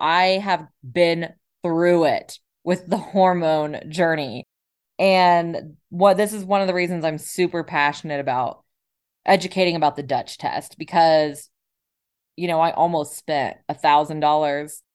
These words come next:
on a naturopathic doctor in Arizona that was going to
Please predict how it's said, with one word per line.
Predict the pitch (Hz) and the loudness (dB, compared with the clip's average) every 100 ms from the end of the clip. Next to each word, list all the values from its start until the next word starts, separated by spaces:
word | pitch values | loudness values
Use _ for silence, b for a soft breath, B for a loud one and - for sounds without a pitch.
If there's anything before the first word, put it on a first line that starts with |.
| _ _ | _ _
on | - 165 | -4 -2
a | |
naturopathic | 156 151 - 170 156 151 147 | 0 -2 -2 -2 -2 -2 2
doctor | 220 233 233 226 220 | 4 4 2 2 2
in | 202 | 2
Arizona | 165 151 156 220 226 220 214 208 | -2 -6 0 2 4 4 4 4
that | 165 | 0
was | 135 | -4
going | 156 160 156 151 | -10 -10 -8 -10
to | 185 165 160 160 | -6 -4 -4 -6